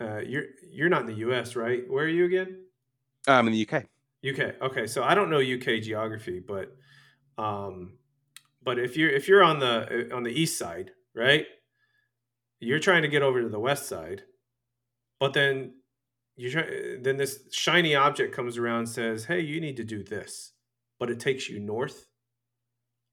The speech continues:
Speaker 1: Like, mm, is that really, like, the
Speaker 2: Mm-hmm.
Speaker 1: thing you need to go do? No, because it's not gonna get you west, right?
Speaker 2: Mm-hmm.
Speaker 1: So if I had to, like, break it down to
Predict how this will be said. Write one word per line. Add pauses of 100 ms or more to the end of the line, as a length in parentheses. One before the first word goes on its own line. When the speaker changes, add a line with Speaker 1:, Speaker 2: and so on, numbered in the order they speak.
Speaker 1:
Like, (240)
mm, (280)
is
that
really,
like,
the
Speaker 2:
Mm-hmm.
Speaker 1:
thing
you
need
to
go
do? (720)
No,
because
it's
not
gonna
get
you
west, (1000)
right? (200)
Speaker 2:
Mm-hmm. (280)
Speaker 1:
So
if
I
had
to,
like,
break
it
down
to